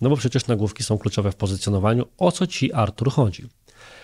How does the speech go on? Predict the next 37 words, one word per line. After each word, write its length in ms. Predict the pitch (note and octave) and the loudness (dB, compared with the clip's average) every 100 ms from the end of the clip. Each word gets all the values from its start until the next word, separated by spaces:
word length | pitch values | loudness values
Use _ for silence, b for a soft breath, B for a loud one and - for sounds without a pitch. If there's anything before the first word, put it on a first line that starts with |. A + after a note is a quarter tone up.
| B B - | B B -2
Natomiast 320 | E3+ E3+ - | 2 2 2
musiałem 340 | D#3+ F#3 E3+ | 2 4 4
potem 260 | C#3 - C3+ | 2 2 4
dość 180 | C3 A#2 | 4 4
długo 280 | A#2+ A#2 | 2 2
wyjaśniać, 500 | A2 G#2 F#2 - B2 | 2 2 0 0 0
że 100 | A2+ | 2
przecież 540 | A#2 C3 - B2+ - - _ | 0 -2 0 0 -2 -10 _
ten 200 | - D3 | 0 2
napisany 380 | C#3 B2+ - A#2+ | 4 2 0 2
nagłówek 460 | A2 G2 A2 G#2 G2 | 2 2 0 0 -2
być 200 | G2+ - | -4 -2
może 240 | A#2+ A2 | 0 2
ma 340 | G#2 A#2 G2 G2+ _ _ b | 2 2 2 -4 _ _ b
z 100 | - | -2
punktu 320 | - D#3 D3+ | 2 2 2
widzenia 340 | A2 G#2+ A#2+ B2+ | 0 2 2 2
seo 480 | - - G#2+ F#2 G#2 - | 0 0 2 0 -6 -8
znaczenie. 520 | B2 D#3 - F#2+ A2 - _ B B B B B | -2 -2 0 -4 -6 -12 _ B B B B B
Natomiast 340 | B2 C3 C3+ - | 0 4 4 4
z 80 | - | 0
punktu 440 | D3+ D#3+ - C#3 | 2 2 2 2
widzenia 480 | A#2 A2+ B2 A2+ G#2+ | 2 4 4 4 2
biznesowego 600 | G#2 A#2 A2+ A#2 F#2+ F#2+ | 0 0 2 0 0 2
jest 140 | B2 | 0
to 80 | - | 0
strzał 440 | C#3 - - G#2+ G#2 | -2 -2 0 0 0
w 80 | |
stopę, 320 | - - G3+ A2 | -2 -2 0 0
ponieważ 360 | A2+ A2 A2+ | 2 2 0
każda 260 | - B2+ A#2+ | 0 2 2
osoba, 300 | A#2 A#2+ A2+ | 2 0 -2
która 260 | - A#2 A#2 | 0 0 2
mogłaby 640 | A2+ A2+ E3 B2 G#2 G#2 | 2 2 2 2 2 0
skorzystać 560 | - G#2+ G#2+ - G#2 | -2 -2 -2 -2 -2
z 200 | F#2+ G2 | 0 -2
usług 400 | - A#2 A#2 - | -2 -4 -6 -8